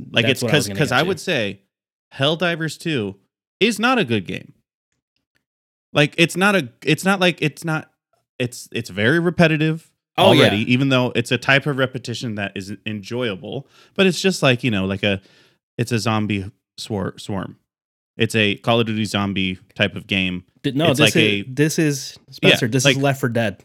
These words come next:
Speaker 2: I mean, yeah, this is literally Left
Speaker 1: Left
Speaker 2: four
Speaker 1: four
Speaker 2: Dead.
Speaker 1: Dead. It's, it's all of those games, right?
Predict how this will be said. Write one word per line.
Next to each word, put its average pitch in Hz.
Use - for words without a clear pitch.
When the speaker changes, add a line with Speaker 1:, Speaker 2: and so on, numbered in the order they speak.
Speaker 2:
I 127
mean, 131
yeah, 120
this 120
is 127
literally 139
Left 117
Speaker 1:
Left 143
Speaker 2:
four -
Speaker 1:
four 165
Speaker 2:
Dead. 165
Speaker 1:
Dead. 139
It's, -
it's 160
all 151
of 107
those 107
games, -
right? 95